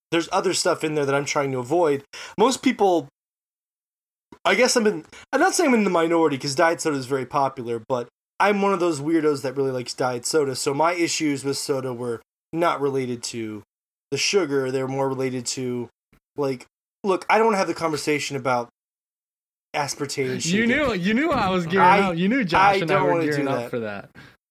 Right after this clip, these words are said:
Speaker 1: But I will say that, you know, it's been nice to cut back just because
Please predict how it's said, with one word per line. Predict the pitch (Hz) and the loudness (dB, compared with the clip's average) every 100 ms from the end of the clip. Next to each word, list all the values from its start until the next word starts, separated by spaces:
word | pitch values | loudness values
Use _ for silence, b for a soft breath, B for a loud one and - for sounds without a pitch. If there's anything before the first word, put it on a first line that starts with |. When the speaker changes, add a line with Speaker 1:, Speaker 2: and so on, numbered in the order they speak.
| _ | _
Speaker 1:
But | 196 | 2
I | 226 | 4
will | 247 269 | 4 0
say | - 226 214 | 2 2 2
that, | 185 170 - | 2 -2 -4
you | 175 | 0
know, | 160 | 0
it's | 156 | 0
been | - 180 | -2 -4
nice | 156 160 - | 0 -2 -2
to | - | -6
cut | 143 160 135 | -4 -4 -2
back | 147 143 | -2 -2
just | 147 135 | -8 -10
because | 143 139 135 131 - | -10 -4 -4 -4 -10